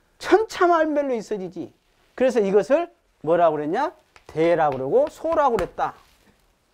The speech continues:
그런데 이것이 어떻게? 융으로 변화하더라. 그것이 뭐예요? 조화요, 인과요,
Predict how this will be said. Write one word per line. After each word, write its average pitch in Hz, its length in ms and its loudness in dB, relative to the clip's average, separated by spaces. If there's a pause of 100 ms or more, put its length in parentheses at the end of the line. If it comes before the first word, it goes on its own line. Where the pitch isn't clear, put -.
(1160)
그런데 262 460 4 (340)
이것이 202 540 0 (440)
어떻게? 202 560 0 (260)
융으로 220 460 4
변화하더라. 165 760 0 (920)
그것이 247 300 4
뭐예요? 214 360 2 (200)
조화요, 190 600 4 (1900)
인과요, 185 680 2